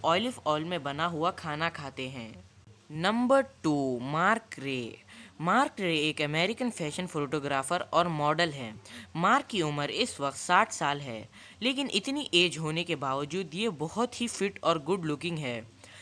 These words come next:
ये दुनिया के सबसे हैंडसम और ओल्ड मैन में से एक हैं। टू थाउजेंड फ़ोर्टीन में मार्क ने एक फैशन डॉक्यूमेंट्री फिल्म में,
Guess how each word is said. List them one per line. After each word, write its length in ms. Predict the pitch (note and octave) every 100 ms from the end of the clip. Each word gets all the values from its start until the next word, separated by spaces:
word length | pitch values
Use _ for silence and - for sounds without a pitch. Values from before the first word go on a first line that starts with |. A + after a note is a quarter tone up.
| - G#3+
ये 160 | C#4+
दुनिया 400 | G3+ F3+ F#3 B3+
के 160 | B3+ D#3+
सबसे 380 | - A#3+ - A3
हैंडसम 480 | D#3 D#3 - G3
और 300 | F3+ D#3+ - F3
ओल्ड 280 | G#3+ A#3+
मैन 260 | E3+ D3+ D#3+
में 180 | D#3+ D#3+
से 220 | G#3 - D#3
एक 200 | D#3 -
हैं। 320 | C3 A2+ - - - -
टू 120 | A3+
थाउजेंड 340 | A#3 B3 C4 D4
फ़ोर्टीन 440 | F#3 E3+ A#3 C4
में 320 | B3 D3 C3+ C3+ - -
मार्क 320 | E3+ A3+ B3
ने 120 | E3 C#3+
एक 260 | - E3
फैशन 500 | - E3 D#3+ G3 A3
डॉक्यूमेंट्री 520 | D#3+ D3 D#3+ D#3 E3
फिल्म 280 | F#3+ E3 E3+
में, 300 | E3+ E3+ G3+